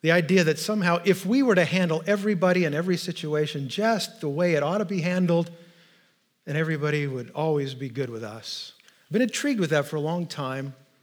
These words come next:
mainly because of Jesus. By definition, Jesus never did anything wrong. Mark, y-, you with me?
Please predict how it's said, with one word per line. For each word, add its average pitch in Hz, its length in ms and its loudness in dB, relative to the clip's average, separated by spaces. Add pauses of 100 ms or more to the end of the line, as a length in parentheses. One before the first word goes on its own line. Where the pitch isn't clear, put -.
(300)
mainly 165 640 4 (400)
because 160 380 -2
of 147 100 -4
Jesus. 127 680 -8 (1300)
By 220 260 6
definition, 214 920 6 (1300)
Jesus 220 480 4
never 190 320 6
did 180 420 4
anything 190 640 6
wrong. 135 320 -4 (1700)
Mark, 180 320 0
y-, 156 100 -12 (180)
you 170 280 0
with 190 160 2
me? 240 160 -2